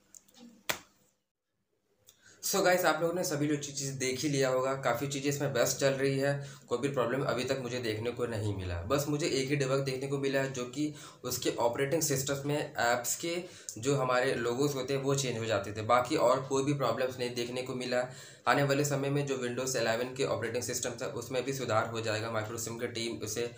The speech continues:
और भी ज़्यादा अच्छे कर रही है। But इस laptop में कोई भी प्रॉब्लम्स नहीं है, काफ़ी सारा इसमें सब कुछ अच्छा खासा चल रहा है। इसमें video editing software, अ, Andro-, Android development, बाकी जो भी normal बड़े-बड़े softwares को चलाना था,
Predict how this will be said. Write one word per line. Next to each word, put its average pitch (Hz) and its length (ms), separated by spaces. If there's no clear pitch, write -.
और 117 140
भी 131 100
ज़्यादा 120 220
अच्छे 113 320
कर 120 160
रही 104 240
है। 113 240
But 156 240
इस 143 140
laptop 139 360
में 156 100
कोई 127 160
भी 143 100
प्रॉब्लम्स 135 420
नहीं 143 120
है, 139 100
काफ़ी 127 520
सारा 131 400
इसमें 143 180
सब - 300
कुछ 151 240
अच्छा 135 280
खासा 120 280
चल 107 120
रहा 90 300
है। 90 60
इसमें 147 240
video 127 260
editing 139 500
software, 131 960
अ, 113 220
Andro-, 113 340
Android 123 280
development, 131 800
बाकी 113 260
जो 135 160
भी 156 220
normal 127 400
बड़े-बड़े 127 500
softwares 120 500
को 139 100
चलाना 117 400
था, 131 280